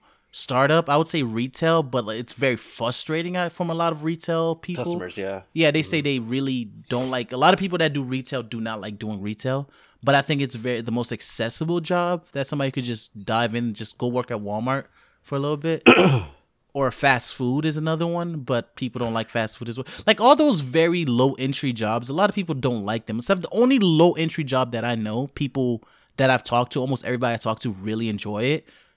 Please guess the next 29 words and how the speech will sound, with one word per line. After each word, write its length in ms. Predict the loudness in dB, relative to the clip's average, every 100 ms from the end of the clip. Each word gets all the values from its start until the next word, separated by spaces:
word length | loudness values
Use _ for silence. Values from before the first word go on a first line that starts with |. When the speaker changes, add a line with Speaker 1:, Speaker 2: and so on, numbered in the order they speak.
| _
Speaker 1:
They 200 | 2 4
might 160 | 6 6
have 180 | 4 2
complaints 480 | -2 0 0 0
because 260 | -2 0 0
it's 140 | 0
like, 180 | -2 -4
work 280 | 0 2 2
is 120 | -2
work 300 | -2 0 2
at 120 | 0
the 80 | 0
end 120 | 2
of 80 | 2
the 80 | 2 0
day, 60 | -2 _ _ _ -4
but 160 | 2
overall 480 | 8 8 8 8 8
they 120 | 6
like 240 | 2 0 -4
the 60 |
company 400 | -4 -2 0 0
is, 140 | 0 -2
um, 520 | -6 -6 -10 -14 -20 _ _ _ _ _ 2
Publix. 460 | 2 2 -12 -18 _ _ _
I've 160 | -2 0
never 320 | 2 2 0
heard 240 | -2 -2 -4
any 300 | -6 -4